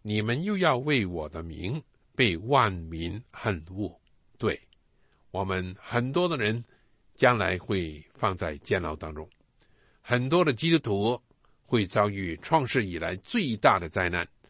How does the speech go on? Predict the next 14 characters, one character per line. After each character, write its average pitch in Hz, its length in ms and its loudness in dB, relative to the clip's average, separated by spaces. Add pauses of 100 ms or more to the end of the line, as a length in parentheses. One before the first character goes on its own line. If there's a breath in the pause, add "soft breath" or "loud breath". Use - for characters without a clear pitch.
(300 soft breath)
就 104 120 0
是 87 140 -6
死 - 180 -8
亡， 73 240 -10 (800)
是 - 160 -2
为， 107 340 2 (540)
为 208 180 8
主 80 240 -4
的 85 140 -8
名 82 320 -6
字 - 260 -6
死 - 280 -10
的 - 160 -18 (600 soft breath)
啊！ 80 220 -6